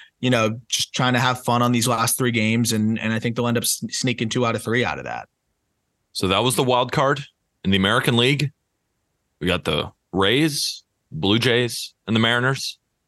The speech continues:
Speaker 2: And in the National League, we have the Phillies, the Diamondbacks, and the Cubs. Transitioning, if you are a fan of baseball, you gotta love what the Orioles just did.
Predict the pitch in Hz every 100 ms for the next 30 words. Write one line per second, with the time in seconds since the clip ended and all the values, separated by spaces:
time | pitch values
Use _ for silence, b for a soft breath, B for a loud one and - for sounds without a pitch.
0 | - 92 85 85 104 123 - 123 127 127
1 | - _ _ _ _ _ _ _ _ _
2 | - 92 82 - - 117 117 120 - -
3 | - _ _ _ _ _ _ _ _ _
4 | _ - 107 95 90 104 104 110 110 110
5 | - - - - _ _ _ _ 87 87
6 | - 76 - - - - _ _ _ _
7 | _ _ _ _ _ _ - 139 131 120
8 | 110 87 82 82 - _ _ _ _ 107
9 | - 127 190 202 127 - - 123 107 107
10 | 90 - 92 92 - 113 123 - _ _
11 | _ _ - 107 92 117 104 101 95 92
12 | 90 87 95 92 92 85 82 - - 80
13 | - 73 53